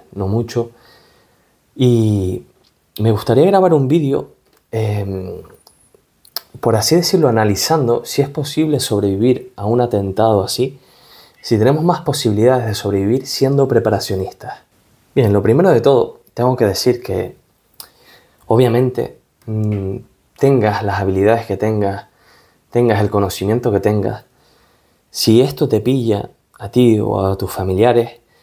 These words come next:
no sabemos exactamente cómo vayamos a reaccionar. Podemos tener una idea, pero en una situación tan extrema, em, va a ser muy complicado mantener la calma completamente.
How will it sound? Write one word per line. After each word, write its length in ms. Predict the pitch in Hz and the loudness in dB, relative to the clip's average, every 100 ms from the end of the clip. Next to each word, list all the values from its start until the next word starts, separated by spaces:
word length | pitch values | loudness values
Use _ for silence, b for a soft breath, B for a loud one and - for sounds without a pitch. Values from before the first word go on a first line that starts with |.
| _ _ _ _ _ _ _ | _ _ _ _ _ _ _
no 260 | 127 123 156 | -2 2 2
sabemos 400 | - 170 175 160 | 2 2 2 2
exactamente 640 | 143 147 - 135 165 165 | -2 -4 -2 -2 -2 -2
cómo 220 | 156 135 131 | -2 2 4
vayamos 360 | 120 135 135 | 4 2 0
a 60 | 117 | 0
reaccionar. 600 | 107 - 107 113 104 - | -2 -2 -2 -2 -2 -6
Podemos 320 | 107 113 131 | -2 0 0
tener 180 | 143 139 | 0 2
una 200 | 135 131 | 2 2
idea, 400 | 107 104 98 92 _ b b b b b - | 2 2 0 -4 _ b b b b b -2
pero 160 | 104 | 2
en 60 | 113 | 2
una 160 | 180 185 | 2 0
situación 580 | 165 135 139 135 117 | -2 -2 -2 -2 -2
tan 220 | 107 117 104 | -2 -2 -2
extrema, 500 | - - 147 214 - _ _ _ _ _ - _ | -6 -2 0 0 -6 _ _ _ _ _ -20 _
em, 200 | - 110 | -6 -2
va 100 | 107 | 0
a 20 | 113 | 0
ser 240 | - 135 | 0 0
muy 200 | 127 143 | 2 2
complicado 720 | 139 120 107 98 120 143 - | 2 0 0 0 2 0 -2
mantener 720 | 107 107 104 101 101 120 - | -4 -4 -4 -6 -4 -4 -4
la 220 | 98 98 | -6 -6
calma 280 | - 113 123 | -4 -4 -4
completamente. 800 | 117 101 101 92 92 92 - - | -4 -2 0 -2 -6 -10 -12 -18